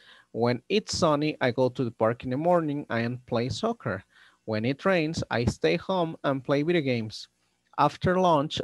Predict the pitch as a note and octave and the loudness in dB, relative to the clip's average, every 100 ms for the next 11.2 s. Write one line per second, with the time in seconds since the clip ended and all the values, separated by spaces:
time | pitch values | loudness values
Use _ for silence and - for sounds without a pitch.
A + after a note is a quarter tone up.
0 | - B2+ C3 E3+ F#3 E3+ D3+ C3 C#3+ - | 0 0 0 0 0 0 2 2 2 0
1 | C#3 F3 F3 F3 - C#3+ D3 - B2+ B2 | 0 0 0 -2 0 -2 -2 -4 -6 -4
2 | E3 D3+ E3 D3+ A2 A2+ C3+ F#3+ F3 G#2 | -4 -2 0 -2 -2 -4 2 4 4 0
3 | - _ _ - - - A#3 A#3 F#3+ E3 | -8 _ _ -20 -20 0 2 4 4 4
4 | D#3+ C#3 B2+ A#2 A2+ B2 F#3 - B2+ B2 | 4 4 2 2 2 2 0 -4 -4 -2
5 | C3 - - C3 D3+ C#3+ D3 - B2 C3 | -2 -2 2 2 2 0 -4 -2 -4 -4
6 | B2+ A#2+ - C3 - - _ _ _ _ | -8 -8 0 0 0 -6 _ _ _ _
7 | _ _ _ _ G#2 G#2 G#2 - C3+ A#2+ | _ _ _ _ -14 -10 -10 -4 -4 -2
8 | B2+ B2+ D#3 F3 F3+ - D#3 F3 - - | -2 0 2 4 4 2 0 -2 -10 -20
9 | - G3 F#3 C#3+ C3+ A#2+ B2 C3+ D#3 B2+ | -2 0 2 2 2 2 2 0 2 0
10 | A#2+ F#3 D3+ D#3 - C3 C#3+ D#3 - - | 2 -2 0 -2 0 2 4 2 -2 0
11 | D#3+ E3+ | 2 0